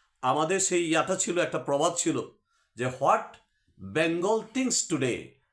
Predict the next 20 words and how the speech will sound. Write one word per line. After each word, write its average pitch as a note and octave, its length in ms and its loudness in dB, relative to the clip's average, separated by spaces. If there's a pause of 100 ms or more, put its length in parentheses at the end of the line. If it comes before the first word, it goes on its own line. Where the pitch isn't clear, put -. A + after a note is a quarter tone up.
(140)
total G#3+ 280 -2
India D#3 680 0
think G2+ 240 -4
tomorrow।" G2 360 -6 (1500)
আমাদেরকে D#3+ 720 -4 (240)
এইভাবে F3 380 0
চিন্তা B2 300 -4
হবে। A2+ 180 -2
আমরা D#3 360 2
যারা G#3 200 2
আজকে G3 380 0
চিন্তা G3+ 280 -2
করব, G3 260 -2
যেটা G3 360 -2 (180)
সমগ্র E3+ 420 0
ভারতবর্ষ F3 600 0
একদিন B2+ 320 -2
পরে F3+ 200 0
চিন্তা B2 300 -4
করবে। D#2+ 320 -10